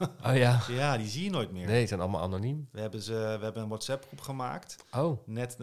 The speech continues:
Speaker 1: toen we stopten, maar dat was een heel slecht idee.
Speaker 2: Ja.
Speaker 1: Want, eh,
Speaker 2: Wordt ook afgeraden. Bij
Speaker 1: ja.
Speaker 2: mij, bij Solutions, raden ze dat af. Je mag eigenlijk onderling geen contact
Speaker 1: Nee,
Speaker 2: hebben.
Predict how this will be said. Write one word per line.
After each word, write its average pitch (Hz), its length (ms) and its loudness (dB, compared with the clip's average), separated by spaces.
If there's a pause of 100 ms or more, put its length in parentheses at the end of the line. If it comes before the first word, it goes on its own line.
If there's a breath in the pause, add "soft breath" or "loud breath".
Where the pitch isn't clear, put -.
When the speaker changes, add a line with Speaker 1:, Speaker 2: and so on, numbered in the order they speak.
Speaker 1:
toen 120 120 -4
we - 140 -6
stopten, 151 520 2
maar 139 80 -4
dat 117 100 -4
was 107 80 -6
een 107 80 -2
heel 175 180 0
slecht 113 280 -2
idee. 98 440 -8 (160 loud breath)
Speaker 2:
Ja. 107 400 -2
Speaker 1:
Want, 110 520 -8 (200)
eh, 113 100 -8
Speaker 2:
Wordt 107 140 -2
ook 110 80 0
afgeraden. 92 840 0
Bij 104 140 -2
Speaker 1:
ja. 110 140 4
Speaker 2:
mij, 101 80 8
bij 110 120 4
Solutions, 107 580 0
raden 101 260 -2
ze - 60 -8
dat 104 160 -6
af. 117 140 -2
Je 101 80 -6
mag 101 140 0
eigenlijk 107 300 -2
onderling 107 340 -4
geen 101 140 -4
contact 98 400 -6
Speaker 1:
Nee, 90 140 -4
Speaker 2:
hebben. 87 260 -10